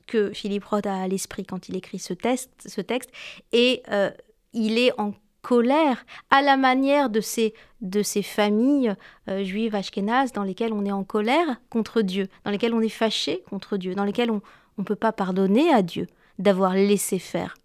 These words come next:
la Shoah, d'avoir laissé mourir tous ces enfants. Et au fond, cette colère contre Dieu, qui est aussi une colère contre les hommes qui s'accommodent d'un Dieu pareil, parce que,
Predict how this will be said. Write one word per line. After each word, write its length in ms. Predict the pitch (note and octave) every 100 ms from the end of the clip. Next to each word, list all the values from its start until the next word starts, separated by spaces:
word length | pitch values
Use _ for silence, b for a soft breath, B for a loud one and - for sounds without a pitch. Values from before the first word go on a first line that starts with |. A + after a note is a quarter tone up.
| -
la 120 | F#3
Shoah, 340 | - F3 E3 - b b -
d'avoir 260 | F#3+ F#3
laissé 380 | G3 G#3 G3+ G#3+
mourir 440 | G3 F#3 F3 E3+ - b b -
tous 120 | G#3+
ces 260 | - G3+
enfants. 320 | G3+ F#3+ - _ B B B B
Et 260 | A3+ A3 A3 - -
au 80 |
fond, 160 | A3+ C#4+
cette 280 | - A3+ -
colère 560 | B3+ B3 A#3+ B3 -
contre 340 | - G#3+ - G#3+
Dieu, 320 | F3+ F#3+ F#3+ B B B _ _ _
qui 160 | - C#4+
est 80 | C4
aussi 380 | C4+ A#3 -
une 120 | D#4+ A#3+
colère 380 | A#3+ A3+ A#3+
contre 600 | - A3 - - A3+ G#3+ - -
les 500 | G3+ G#3 A3 G3 A3
hommes 240 | C4+ C#4
qui 160 | - A#3
s'accommodent 720 | - B3+ - C4 B3+ B3+ G3+
d'un 160 | A3+ A3
Dieu 260 | F#3+ A3
pareil, 440 | A3 A#3+ D#4 C4 G#3
parce 180 | G3+
que, 120 | -